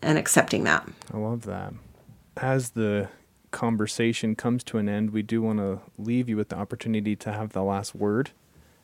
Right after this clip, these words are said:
Speaker 2: during this conversation. Is there anything that has been left unsaid that you'd like to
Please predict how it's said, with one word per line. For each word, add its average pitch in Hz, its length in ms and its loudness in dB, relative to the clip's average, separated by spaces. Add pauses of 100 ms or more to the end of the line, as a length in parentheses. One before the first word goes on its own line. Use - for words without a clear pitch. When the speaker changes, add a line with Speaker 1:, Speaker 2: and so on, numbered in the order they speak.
(120)
Speaker 2:
during 120 200 2
this 120 140 0
conversation. 127 800 -2 (760)
Is 123 240 0
there 113 260 4
anything 117 760 2 (1040)
that 110 160 0
has 113 200 2
been 104 460 2
left 104 240 0
unsaid 101 400 -2
that 98 120 -4
you'd 104 220 -2
like 104 200 -2
to 101 400 0